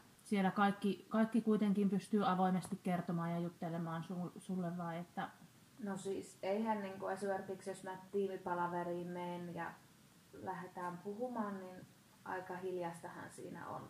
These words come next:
Speaker 2: Et siksi justiinsa pitänyt ottaa ulkopuolista apua tai näin, että koska niitä ongelmia ei puhuta ääneen siinä toisten aikana, tai vaikka mä yrittäisin niitä saada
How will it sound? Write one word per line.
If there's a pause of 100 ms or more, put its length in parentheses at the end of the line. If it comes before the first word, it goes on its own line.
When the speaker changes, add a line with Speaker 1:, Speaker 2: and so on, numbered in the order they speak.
Speaker 2:
Et
siksi
justiinsa
pitänyt
ottaa
ulkopuolista
apua
tai
näin,
että (300)
koska (460)
niitä
ongelmia
ei
puhuta
ääneen
siinä
toisten
aikana, (720)
tai
vaikka
mä
yrittäisin (380)
niitä
saada